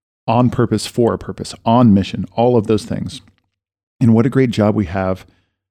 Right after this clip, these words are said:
as mentors to help mentees apply these things.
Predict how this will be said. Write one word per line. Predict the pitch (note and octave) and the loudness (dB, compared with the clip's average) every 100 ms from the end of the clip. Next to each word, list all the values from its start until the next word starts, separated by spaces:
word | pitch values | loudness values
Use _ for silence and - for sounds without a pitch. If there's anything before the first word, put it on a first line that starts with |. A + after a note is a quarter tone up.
| _ _ - | _ _ -2
as | A2 A#2+ | 0 4
mentors | A#2+ A2 - G2 | 4 4 0 -4
to | - | -4
help | F#2+ A2+ G#2+ | -4 -2 0
mentees | G#2+ G#2+ - G#2+ - | 2 2 2 -4 -4
apply | - - - F#2 G2 | -10 -8 -6 -4 -4
these | G#2 G2 | -4 -8
things. | - D#2+ - - | -8 -12 -12 -16